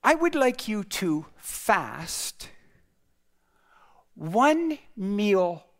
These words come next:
per week and ask God in fasting and prayer,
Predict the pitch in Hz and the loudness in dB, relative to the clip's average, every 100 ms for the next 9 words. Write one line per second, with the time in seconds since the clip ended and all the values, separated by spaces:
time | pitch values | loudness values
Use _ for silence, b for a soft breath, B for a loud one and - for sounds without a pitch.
0 | _ _ - 170 131 147 131 - - - | _ _ -8 -6 -6 -6 -8 -12 -18 -18
1 | _ _ _ _ _ _ _ _ _ _ | _ _ _ _ _ _ _ _ _ _
2 | _ _ _ _ _ _ _ _ _ _ | _ _ _ _ _ _ _ _ _ _
3 | _ _ _ 208 185 - 233 254 277 269 | _ _ _ 2 2 2 -2 2 0 -2
4 | - 233 156 143 113 104 127 - - - | -8 -10 -2 0 0 -4 -10 -18 -20 -20
5 | _ _ _ _ _ _ - 156 151 - | _ _ _ _ _ _ -2 -2 -2 0
6 | 190 208 - - 208 208 202 - 123 104 | 0 0 -2 -4 -6 -6 -10 -8 -4 -4
7 | 104 | -6